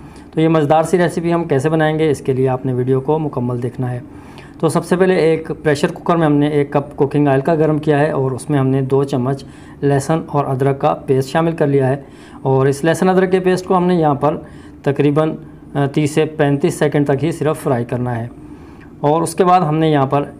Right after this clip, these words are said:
एक किलो हमारे पास बीफ का गोश्त है, वो इसमें हमने ऐड कर लेना है। आप इसे मटन में बना सकते हैं। तो इस बीफ को हमने यहाँ पर लहसुन और अदरक के पेस्ट के साथ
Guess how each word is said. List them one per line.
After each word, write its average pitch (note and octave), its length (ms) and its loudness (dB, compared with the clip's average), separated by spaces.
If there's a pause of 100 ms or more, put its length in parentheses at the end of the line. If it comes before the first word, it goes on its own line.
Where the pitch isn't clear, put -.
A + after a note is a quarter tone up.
एक D#3 200 -2
किलो C#3+ 160 4
हमारे C3 260 2
पास C3 280 0
बीफ C3 220 0
का C3+ 140 -2
गोश्त C#3+ 340 0
है, E3 120 2
वो C3 180 0
इसमें C#3 180 -2
हमने E3 180 0
ऐड D#3 140 0
कर D#3+ 120 2
लेना C#3+ 240 2
है। C3+ 200 0 (440)
आप C#3 160 0
इसे D3 200 0
मटन C#3+ 260 2
में D3+ 180 2
बना C#3+ 180 2
सकते C#3 320 -6
हैं। C#3 180 -2 (520)
तो C3 300 0 (480)
इस C#3+ 160 -6
बीफ E3 180 2
को E3+ 120 0
हमने D#3+ 280 2
यहाँ C#3+ 160 2
पर C#3+ 140 0
लहसुन C#3 340 0
और C#3 160 0
अदरक C3+ 320 -2
के C3+ 80 2
पेस्ट C3+ 340 0
के D#3 100 0
साथ C3 280 -2